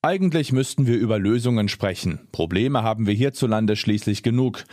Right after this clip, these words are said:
Das Klima heizt sich auf, die Natur spielt verrückt, ein Drittel der Säugetiere ist vom Aussterben bedroht. In den Städten fehlen Wohnungen und die verbliebenen sind zu teuer, während viele Dörfer veröden.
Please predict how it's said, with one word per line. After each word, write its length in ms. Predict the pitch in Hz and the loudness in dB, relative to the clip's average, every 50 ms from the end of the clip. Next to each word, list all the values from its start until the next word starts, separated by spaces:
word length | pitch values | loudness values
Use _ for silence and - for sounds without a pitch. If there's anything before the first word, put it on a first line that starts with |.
| - - - - | -20 -20 -16 -6
Das 200 | - 160 143 - | -4 -4 -4 -2
Klima 340 | - 175 190 185 180 165 147 | -2 0 2 2 2 2 2
heizt 320 | 151 151 151 - - - | 2 0 -2 -4 -8 -4
sich 200 | - 156 131 123 | -2 0 0 2
auf, 400 | 135 120 135 135 131 123 - - | 2 2 2 2 0 -2 -4 -6
die 120 | - - 113 | -2 0 0
Natur 360 | 101 98 - - 143 143 143 | 0 0 0 0 2 2 2
spielt 300 | - - - 135 123 - | 0 0 0 0 0 0
verrückt, 520 | - 135 113 113 120 120 - - - - | 0 0 2 2 0 -2 -4 -6 -8 -4
ein 180 | - 87 98 95 | -2 -2 0 0
Drittel 360 | 90 107 131 - - 127 120 | 0 -2 0 0 0 0 0
der 200 | 107 101 98 98 | 2 0 0 2
Säugetiere 640 | 98 107 117 135 127 127 120 - 127 117 110 110 87 | 2 2 0 2 0 -2 -2 0 0 2 2 2 0
ist 200 | 92 - - - | 0 -2 -4 -2
vom 180 | 127 120 110 | -2 0 0
Aussterben 580 | - 76 101 101 - - - 101 92 101 95 90 | 0 0 0 0 0 0 0 0 2 0 0 -2
bedroht. 520 | 87 87 98 92 92 82 - - - - - - - - - - - | -2 0 0 0 0 -2 -4 -8 -10 -12 -12 -16 -20 -20 -20 -12 -6
In 120 | - 104 | -2 0
den 180 | 101 92 80 76 | 0 0 0 -2
Städten 460 | - - - 110 110 - - 117 101 | -2 0 0 0 0 0 0 0 0
fehlen 320 | - - 110 95 92 92 92 | 0 0 0 0 2 2 2
Wohnungen 580 | 120 160 180 180 165 156 147 143 127 110 107 - - - - | 2 2 2 2 2 4 4 4 2 2 0 -4 -10 -8 -4
und 360 | - 123 120 117 - - - | 0 0 0 0 -2 0 0
die 80 | 135 127 | 2 2
verbliebenen 600 | - 135 120 110 - 160 190 185 190 175 147 127 | 2 0 2 2 2 2 4 4 4 4 4 2
sind 200 | 123 147 135 - | 2 0 0 0
zu 120 | - 147 | -2 -2
teuer, 440 | 139 - - 170 160 147 107 - - - - | 0 2 2 4 4 4 2 0 -2 -6 -4
während 440 | - 95 98 95 90 95 90 - - - | 0 0 2 2 2 0 -2 -4 -8 -12
viele 360 | - - - 123 123 117 104 | -4 -2 2 2 2 2 2
Dörfer 400 | 104 104 107 135 - - 147 127 | 2 2 2 2 2 2 0 2
veröden. 640 | - - 156 - - 160 151 110 - 85 - - | 2 0 2 2 4 2 2 2 0 -4 -6 -8